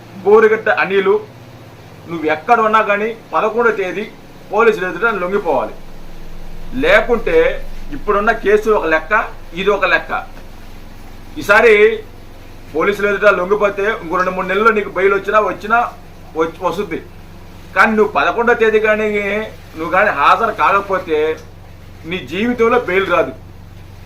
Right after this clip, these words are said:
నిన్ను గ్యారెంటీకి సెక్కుతారు. ఇప్పుడు దాకా సెక్కింది ఒక లెక్క, ఇక మీదట సెక్కబోయేది ఒక లెక్క.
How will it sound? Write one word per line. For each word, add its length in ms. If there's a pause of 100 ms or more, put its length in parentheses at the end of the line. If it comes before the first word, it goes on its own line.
(180)
నిన్ను 160
గ్యారెంటీకి 580
సెక్కుతారు. 680 (600)
ఇప్పుడు 280
దాకా 280
సెక్కింది 460
ఒక 120
లెక్క, 460 (640)
ఇక 180
మీదట 400
సెక్కబోయేది 760
ఒక 100
లెక్క. 300